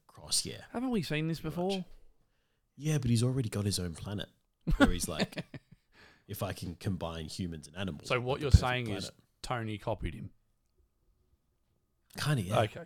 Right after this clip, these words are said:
Speaker 2: cool.
Speaker 1: Yeah. Um, anyway, so yeah, this guy's just out there making his own planets. Now,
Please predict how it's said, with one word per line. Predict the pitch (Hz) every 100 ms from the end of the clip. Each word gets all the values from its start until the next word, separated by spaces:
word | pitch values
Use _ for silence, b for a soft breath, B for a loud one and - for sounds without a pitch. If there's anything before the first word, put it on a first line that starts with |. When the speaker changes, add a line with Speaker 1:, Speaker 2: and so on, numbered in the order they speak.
| -
Speaker 2:
cool. | - -
Speaker 1:
Yeah. | 110 104 _ _ - - - - - -
Um, | - 92 85 80 - - _ _
anyway, | 127 95
so | -
yeah, | 135
this | 107 120
guy's | 135 110
just | 87
out | 85 80
there | 82
making | 80 85 - 80
his | 73
own | - -
planets. | 90 85 80
Now, | 104 92